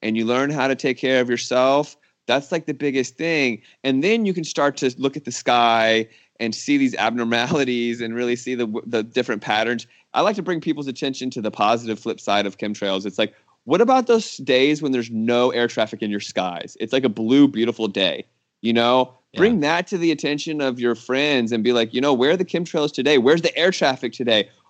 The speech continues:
Speaker 1: This is amazing. There's a difference," you know, and those, those irregularities can start to wake people up in a different way than the fear mongering, you know, 'cause people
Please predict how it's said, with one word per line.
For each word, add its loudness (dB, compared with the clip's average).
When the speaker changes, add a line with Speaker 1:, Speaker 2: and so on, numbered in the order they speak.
Speaker 1:
This 0
is -6
amazing. 2
There's 2
a -2
difference," -6
you 0
know, 4
and 4
those, 4
those 2
irregularities 2
can 2
start 0
to -4
wake 0
people -2
up 2
in 0
a 0
different -4
way 4
than -2
the -4
fear -2
mongering, -6
you -4
know, 0
'cause -2
people 4